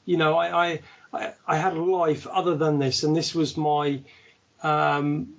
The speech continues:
my kind of way to de-stress from, uh, normal life, so to speak.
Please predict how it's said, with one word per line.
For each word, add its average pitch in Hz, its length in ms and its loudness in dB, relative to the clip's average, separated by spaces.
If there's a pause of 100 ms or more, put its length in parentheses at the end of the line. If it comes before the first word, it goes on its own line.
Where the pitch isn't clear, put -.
(280)
my 170 160 0
kind 185 240 0
of 165 140 0
way 170 300 2
to 156 340 0 (140)
de-stress 165 640 0
from, 151 800 0
uh, 143 400 -4
normal 160 360 0
life, 139 460 0
so 147 240 -4
to 147 80 -10
speak. 131 480 -4